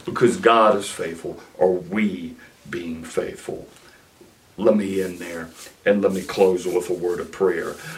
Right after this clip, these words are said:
Heavenly Father, in the name of Jesus Christ, Lord, we all trip, we all stumble. Lord, we're all, uh, stubborn. Lord, forgive us,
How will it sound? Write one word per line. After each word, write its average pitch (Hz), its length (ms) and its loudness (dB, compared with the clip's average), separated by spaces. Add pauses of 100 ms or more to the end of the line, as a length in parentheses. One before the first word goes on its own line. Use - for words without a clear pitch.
(140)
Heavenly 175 400 6
Father, 160 480 8
in 123 140 6
the 123 80 8
name 143 320 6
of 120 120 6
Jesus 120 400 0
Christ, 131 440 6
Lord, 139 300 8
we 131 200 8
all 151 260 8
trip, 180 520 6
we 120 200 10
all 110 220 10
stumble. 147 880 6 (180)
Lord, 117 360 10
we're 107 280 8
all, 113 520 10 (180)
uh, - 220 6
stubborn. 131 840 6
Lord, 120 280 12
forgive 147 540 6
us, 123 440 4